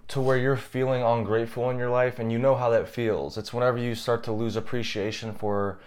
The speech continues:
an object or a person or whatever it is, it may be your house, and you get that sense, that feeling. Well,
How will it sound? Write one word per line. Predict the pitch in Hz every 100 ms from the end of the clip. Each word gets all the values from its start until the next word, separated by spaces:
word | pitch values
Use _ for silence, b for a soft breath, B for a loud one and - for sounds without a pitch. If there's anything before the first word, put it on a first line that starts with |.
| b b -
an | 104
object | 80 113 107 120 117 104
or | 95
a |
person | - 120 110 - 113 110 107
or | 101 95 95 85 - -
whatever | 110 113 110
it | 107
is, | 110 104
it |
may | 101 110
be | 113
your | 104 95
house, | 104 107 113 - b b b b -
and | 127 123
you | 139
get | 127 139
that | 131 -
sense, | - 131 101 -
that | - - -
feeling. | 131 123 92 76 80 b b b b
Well, | 113 131 127 123 120